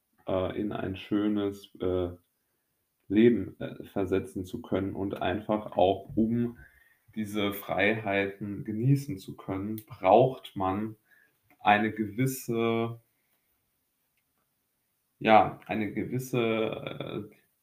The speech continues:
Haltung. Und diese Haltung bedeutet, dass man jedermanns Freiheit, äh, für, für, für schützenswert hält und nicht, dass man andere für seine Zwecke benutzen kann. Ja, also das ist auch relativ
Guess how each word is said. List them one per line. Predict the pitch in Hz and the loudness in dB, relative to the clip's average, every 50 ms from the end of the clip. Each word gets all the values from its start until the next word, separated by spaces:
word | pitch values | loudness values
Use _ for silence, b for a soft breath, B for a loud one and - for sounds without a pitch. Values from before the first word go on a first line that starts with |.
| - _ _ - - - - - - - - - - - - - - - | -20 _ _ -20 -18 -16 -14 -14 -14 -14 -14 -14 -16 -16 -20 -20 -18 -16
Haltung. | - - 123 110 117 123 123 - - 104 101 107 107 110 110 - - - _ _ | -8 -2 0 2 4 4 2 0 -2 -4 -4 -2 -4 -6 -8 -12 -16 -20 _ _
Und | - 101 101 101 101 - - - | -10 -8 -8 -8 -8 -12 -16 -12
diese | - 98 101 104 101 92 | -10 -8 -6 -6 -4 -2
Haltung | 90 98 110 110 - 127 117 110 | 0 2 2 2 0 -2 -4 -4
bedeutet, | 107 98 - 92 95 98 - - 117 113 - | -6 -4 -4 -2 -2 -2 -2 -4 -6 -6 -4
dass | 107 95 - - | -6 -6 -6 -6
man | 107 104 101 - - - | -8 -8 -8 -8 -10 -10
jedermanns | 98 101 110 127 127 127 104 92 92 90 90 87 - - - | -8 -2 -2 0 2 2 2 2 0 -2 -4 -6 -8 -12 -18
Freiheit, | - - - 82 82 90 98 98 92 92 90 - _ _ - | -14 -8 -6 -4 -4 -4 -6 -6 -6 -6 -6 -8 _ _ -18
äh, | - - - _ | -18 -18 -18 _
für, | - - 98 92 92 92 92 - | -6 -4 -2 -2 -2 -4 -6 -12
für, | - - 92 92 95 92 b b b b b b b b b b _ | -12 -10 -8 -8 -8 -10 b b b b b b b b b b _
für | _ - 101 98 | _ -4 -4 -4
schützenswert | 101 - - 110 107 - - - 101 98 - - 101 98 98 104 | -4 -4 -6 -8 -8 -8 -8 -10 -10 -8 -4 -2 -2 -2 -2 -2
hält | 107 104 107 107 | -2 -2 -2 -2
und | 104 104 | -2 -2
nicht, | 107 117 113 - - | -4 -4 -6 -2 -4
dass | 104 101 - | -4 -4 -4
man | - 101 98 - | -6 -6 -4 -4
andere | - - 107 107 110 107 98 101 101 98 | -4 -2 -2 0 0 -2 -2 -2 -6 -6
für | - 107 98 | -4 -4 -2
seine | 95 98 92 92 95 92 90 | -2 0 -2 0 -2 -4 -6
Zwecke | - - 120 - - - 90 87 - - | -4 -2 -2 0 0 0 -2 -2 -4 -6
benutzen | - 98 92 87 85 - - - - | -4 -4 -2 -4 -6 -8 -12 -14 -12
kann. | - - 80 - - - - - b b b b b b b b _ | -10 -6 -6 -6 -6 -6 -12 -18 b b b b b b b b _
Ja, | - 98 101 - | -2 0 2 2
also | - 104 107 101 | 2 0 0 2
das | 104 107 - - | 2 0 0 0
ist | 113 110 | -6 -6
auch | - - - 110 117 113 - - - | 0 4 6 6 6 6 4 0 2
relativ | 101 95 98 95 90 90 - - - 95 92 87 87 | 4 4 6 6 4 4 0 -4 -6 -6 -6 -6 -6